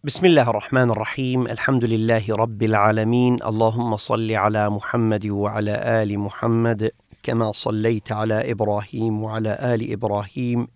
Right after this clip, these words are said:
إنك حميد مجيد. السلام عليكم ورحمة الله وبركاته.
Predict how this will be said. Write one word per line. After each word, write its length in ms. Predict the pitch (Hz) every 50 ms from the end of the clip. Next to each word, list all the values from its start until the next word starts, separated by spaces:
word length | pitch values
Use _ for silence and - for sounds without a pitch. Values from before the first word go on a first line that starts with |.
| _ - 165
إنك 640 | 151 139 127 117 113 113 113 117 117 113 - - 110
حميد 540 | 107 - - 104 104 110 120 117 110 101 117
مجيد. 760 | 104 104 104 107 104 98 117 117 123 123 123 117 104 117 - - _ _ _ _ _ _ _ _ _ _ _ _ -
السلام 500 | 139 - - - 127 131 127 117 110 107
عليكم 760 | 95 104 110 117 117 107 - - - 131 120 120 113 113 -
ورحمة 460 | - 113 110 107 - - 110 110 - -
الله 760 | 113 107 107 107 107 104 101 - - 110 107 107 110 110 104 - _ _ _ _ _ _ _ _
وبركاته. 1200 | - 104 104 110 110 104 107 107 - - 117 104 110 98 95 107 - - - 95 92 - - 95